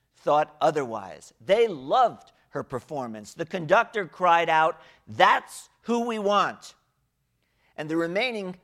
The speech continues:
sixteen auditioners, uh, were immediately sent home. They went to get, uh, Abby, and when she stepped out from behind the screen,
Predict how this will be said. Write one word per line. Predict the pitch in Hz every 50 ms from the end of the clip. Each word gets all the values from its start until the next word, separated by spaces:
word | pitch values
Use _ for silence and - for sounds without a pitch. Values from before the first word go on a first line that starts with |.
| _ _ _
sixteen | - - - 233 240 240 - - - - - 220 226 214 202 196 196 - -
auditioners, | 156 160 165 151 135 180 202 190 - 185 156 147 139 143 156 165 - - - _ _ _ -
uh, | - 135 139 139 143 - 135
were | 147 156 156 147 156 -
immediately | - 147 151 156 180 240 262 196 180 160 151 - 143 156 156
sent | - - - 165 156 156 156 -
home. | 175 175 156 131 104 87 _ _ _ _ _ _ _ _ _ _ _ _ _
They | - 170
went | 175 170 208 220 208 -
to | - 190
get, | 165 139 190 202 202 180 160 - - _ _ _ _ _ _ -
uh, | - 123 123 123 - -
Abby, | 156 156 160 156 143 160 160 170 208 - _ _ _ _ _ _ _ _ _ _ _ _ _ -
and | 143 156 151 156 156 143 - -
when | 131 147 175 202 226 226 220 226 220 _
she | - - - 180 160
stepped | - - - - 214 214 208 - -
out | 190 185 185 180 185
from | - 196 175 165
behind | 160 156 143 170 175 180 180 175
the | 165 165
screen, | 160 - - - 180 180 185 185 190 196 196